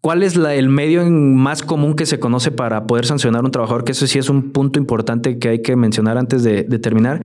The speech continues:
que son las actas administrativas. Y la mayoría de las personas luego te llegan y, "Tengo cien actas administrativas de este cuate",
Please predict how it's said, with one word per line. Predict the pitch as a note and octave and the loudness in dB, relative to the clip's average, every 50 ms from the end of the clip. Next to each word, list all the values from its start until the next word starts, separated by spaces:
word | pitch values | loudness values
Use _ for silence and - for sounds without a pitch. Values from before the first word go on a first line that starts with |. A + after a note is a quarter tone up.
| - _ | -12 _
que | - C3+ A#2 | -6 -4 -2
son | C3 C3+ | -2 -2
las | D3 C#3 - | -2 -2 -4
actas | D3+ - - D3+ C#3 - | -4 -4 -4 -4 -2 -2
administrativas. | B2+ A#2 A2+ A2+ A2+ G#2+ - A2+ A2+ A2+ - B2+ C3+ C3+ C#3 C3+ - - - - - | 0 2 2 2 2 0 0 -2 -2 -2 0 2 2 2 2 0 -4 -6 -10 -4 -2
Y | C#3+ C3 | 0 0
la | B2+ C3 C3 | 2 0 0
mayoría | C3 C3+ C3 C3 C3 C3 C3 C3 C3 C#3 D3+ | 0 0 0 0 0 0 2 2 2 2 2
de | D#3+ D#3+ | 2 0
las | D3+ C3 - | 0 -2 -2
personas | - B2+ A#2 B2 C#3 C#3 D3+ D#3 C#3+ | -4 -4 -2 0 0 0 0 0 0
luego | D3 C#3+ C#3+ D3 | 0 0 0 0
te | C#3+ C3+ | 0 0
llegan | B2+ C3+ D3 D3+ | 0 0 2 2
y, | C3+ B2 C3+ - - - - | 0 0 -2 -6 -10 -10 -10
"Tengo | - D#3+ F#3 G3 G3+ | -8 -4 -2 -2 0
cien | - - F#3+ F#3 | 0 0 0 0
actas | G3+ F#3+ F#3+ G#3 F#3 F3+ | -2 -2 -4 -4 -2 0
administrativas | D#3 C3+ B2+ A#2+ A#2 A#2+ B2 A#2 C3+ D#3 E3 D#3+ | 0 2 2 2 2 0 -2 0 0 0 2 2
de | D#3 | 0
este | D3+ D3+ - | -2 -2 -4
cuate", | D3+ - C#3+ C#3+ D3 D3 - D#3 D3 | -4 -2 -2 -4 -2 -4 -4 -4 -4